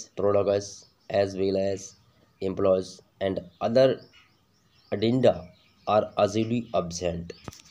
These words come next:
तो ये चीज़ें उसमें हमें एब्सेंट मिलती हैं, उन्हें प्रेजेंटेशन नहीं होता है इनका। In the addition, narrative devices linked with the genre are frequently used in short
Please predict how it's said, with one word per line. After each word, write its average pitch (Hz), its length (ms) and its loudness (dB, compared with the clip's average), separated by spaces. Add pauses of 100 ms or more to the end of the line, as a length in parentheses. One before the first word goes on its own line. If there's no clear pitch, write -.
(420)
तो - 140 -10
ये 165 100 6
चीज़ें 151 280 4
उसमें 113 280 4
हमें 117 220 2
एब्सेंट - 760 0
मिलती 85 300 -6
हैं, 92 60 -2
उन्हें 92 200 -4
प्रेजेंटेशन 90 480 -6
नहीं 110 140 -2
होता 85 220 -6
है - 100 -12
इनका। 85 220 -16 (760)
In 117 100 -2
the 123 160 0
addition, 113 420 0 (380)
narrative 117 440 0
devices 98 520 0
linked 117 320 -2 (100)
with 113 180 -4
the 90 140 0 (840)
genre 120 420 0 (240)
are 101 260 4
frequently 104 680 -4 (200)
used 98 480 -8
in 104 180 -4
short - 500 -10